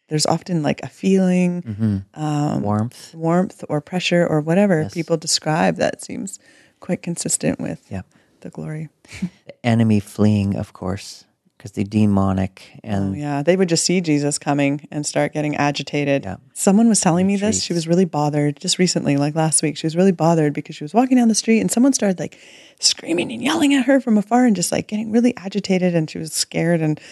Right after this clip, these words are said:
Speaker 1: she's sharing this, like, "It's just been bothering me." I'm like, "You're carrying Jesus. <laughs> The demons did that to him." <laughs>
Speaker 2: Mm-hmm.
Speaker 1: Like, from afar.
Speaker 2: Yep.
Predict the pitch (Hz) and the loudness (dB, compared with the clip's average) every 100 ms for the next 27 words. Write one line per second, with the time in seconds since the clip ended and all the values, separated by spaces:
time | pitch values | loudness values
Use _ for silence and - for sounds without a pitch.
0 | - - 160 - 160 165 160 151 160 - | -20 -16 -4 0 2 4 2 2 0 -2
1 | - - 294 240 233 269 254 190 165 160 | -6 -8 -6 -4 0 2 2 2 0 -6
2 | 165 - _ _ _ 277 214 190 190 185 | -8 -12 _ _ _ -4 -2 2 2 2
3 | 214 320 - - - _ _ - - - | 2 0 -2 -4 -10 _ _ -20 -18 -10
4 | 214 240 196 180 196 202 208 220 233 294 | -2 2 2 2 2 2 2 4 4 4
5 | 285 - - 107 110 113 349 311 - 220 | 2 0 -4 -2 -2 -2 -2 -4 -4 0
6 | 262 269 269 - 285 104 165 196 _ 135 | 2 4 2 0 2 4 2 0 _ -6
7 | 127 | -6